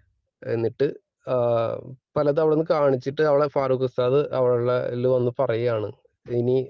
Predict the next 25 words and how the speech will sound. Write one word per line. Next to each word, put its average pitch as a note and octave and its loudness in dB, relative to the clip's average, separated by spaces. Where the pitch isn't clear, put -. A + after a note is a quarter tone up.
ആ B2 -2
ഒരു B2+ 0
ബുദ്ധിമുട്ടുകൾ A#2+ 0
ഇനി A#2+ 2
മോൾക്ക് A2+ 0
ഉണ്ടാവില്ല G#2+ -2
എന്നുള്ളത്. G2 -6
അൽഹംദുലില്ലാ, B2+ 0
അന്ന് A#2+ -2
തൊട്ടിട്ട് C3+ 0
ഇന്ന് C3 4
വരെ B2 2
ആ - -2
ഒരു A#2+ -2
പ്രയാസങ്ങൾ A2+ 0
അവൾക്കില്ല. G#2+ -4
ആ A2+ -2
ഒരു A2 -2
ബുദ്ധിമുട്ടുകൾ A2 -2
അവൾക്ക് A2 0
അവിടുന്ന് A2 -2
മാറി G#2 -2
കിട്ടിയിട്ടുണ്ട്. G#2 -10
അതൊന്നും C#3 2
പറഞ്ഞറിയിക്കാനോ, C#3+ 2